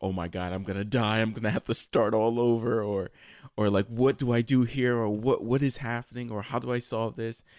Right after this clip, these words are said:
Like, I've, that, that, that, it's, it, no other game has made me feel those feelings. You know, I'm just play-, you know, it's so easy to just play games now. Like, Outer Wilds had made me feel something while playing.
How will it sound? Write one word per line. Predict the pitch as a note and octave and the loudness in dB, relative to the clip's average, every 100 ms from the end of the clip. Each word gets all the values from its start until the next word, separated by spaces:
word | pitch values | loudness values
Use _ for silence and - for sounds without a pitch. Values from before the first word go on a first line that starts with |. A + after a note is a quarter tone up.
| _ - | _ -14
Like, | - - | -12 -6
I've, | G#2 - - | -6 -8 -10
that, | F#2+ - - - | -10 -10 -14 -8
that, | G2+ - - | -8 -8 -8
that, | F#2+ - _ _ _ _ _ _ _ - | -8 -8 _ _ _ _ _ _ _ -6
it's, | B2+ - - - _ | -6 -6 -10 -14 _
it, | - A2 - | -16 -16 -14
no | D#2 B2+ D3 | -6 -4 -2
other | F3 | -4
game | D#3 E3 E3+ | -6 -6 -4
has | C#3+ C3 | -4 -2
made | C#3 | -4
me | D3 | -4
feel | A2+ - - C3 B2+ | -8 -10 -4 -2 0
those | A#2 G#2+ - | -2 -6 -8
feelings. | A2+ A#2+ - - - - - _ | -10 -10 -10 -12 -18 -20 -20 _
You | - | -2
know, | A#2 | 0
I'm | A2+ | 0
just | A#2 A#2 - | -2 -8 -8
play-, | C3+ - | -10 -8
you | - | -4
know, | F3 D#3+ | -2 -2
it's | B2+ C#3 | -2 -4
so | D3 D3 | -4 -6
easy | C3 C3 | -6 -6
to | A#2 | -8
just | A#2 - | -8 -8
play | - G#2+ G#2+ | -8 -8 -6
games | G#2 G#2 A2 G#2 | -4 -4 -4 -6
now. | G2 F2 | -6 -8
Like, | E2+ E2 - _ - _ _ _ _ | -8 -10 -12 _ -20 _ _ _ _
Outer | - G2+ | -2 0
Wilds | A2 G#2+ G#2+ G#2 | 2 2 0 -2
had | F2+ | -8
made | F#2+ G2 G2 | -6 -6 -6
me | F#2 | -10
feel | - - - B2+ B2 A2+ F#2+ | -14 -20 -12 -2 0 2 0
something | - F#2+ F#2+ - F2 F2 | -4 -4 -6 -8 -10 -10
while | D2+ D2+ | -10 -12
playing. | - - - A1+ G1+ - | -14 -18 -18 -18 -20 -20